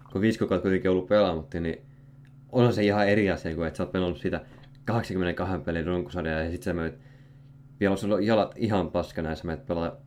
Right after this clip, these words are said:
vielä playereissa jääkiekkoa, niin koita nyt voittaa Stanley Cupia. Ne lähtee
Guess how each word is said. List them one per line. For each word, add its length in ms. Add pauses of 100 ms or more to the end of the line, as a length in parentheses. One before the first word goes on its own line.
vielä 200
playereissa 580
jääkiekkoa, 640
niin 100
koita 320
nyt 200 (520)
voittaa 320
Stanley 360
Cupia. 320 (200)
Ne 200
lähtee 460